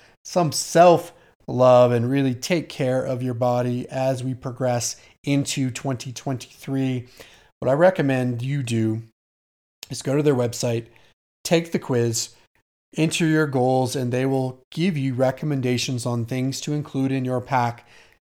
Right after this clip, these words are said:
to meet those goals. You can select what to include, what to exclude. You can add other components if you know some things you already need. And you can assemble your packs, and then they'll mail them to you once a month, send you a daily pack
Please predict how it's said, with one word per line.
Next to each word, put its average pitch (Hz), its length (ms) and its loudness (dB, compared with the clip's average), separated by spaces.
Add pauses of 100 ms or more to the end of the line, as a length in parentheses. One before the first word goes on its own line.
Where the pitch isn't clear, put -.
(160)
to 170 180 -2
meet 139 440 -2
those 135 220 0
goals. 127 520 -4 (360)
You 127 120 -6
can 131 160 -2
select 127 600 2 (220)
what 135 180 2
to 156 120 0
include, 131 480 0
what 127 160 0
to 131 200 -2
exclude. 131 440 -2
You 120 60 -6
can 120 140 -4
add 131 280 2
other 135 260 0
components 131 680 -4 (360)
if - 140 -10
you 143 60 0
know 127 460 2
some - 220 -8
things 131 280 -2
you 127 120 -4
already 127 340 2
need. 120 420 -2 (340)
And - 80 -6
you 120 60 -4
can 127 120 -2
assemble 165 440 0
your 160 120 2
packs, 127 520 2 (300)
and 120 140 -4
then 139 240 0
they'll 135 200 6
mail 160 260 2
them 160 120 0
to - 140 -4
you 135 200 -2
once 131 280 -4
a 151 60 -4
month, 143 300 0
send 135 200 -4
you 139 100 -2
a 139 40 -2
daily 139 300 0
pack 135 460 0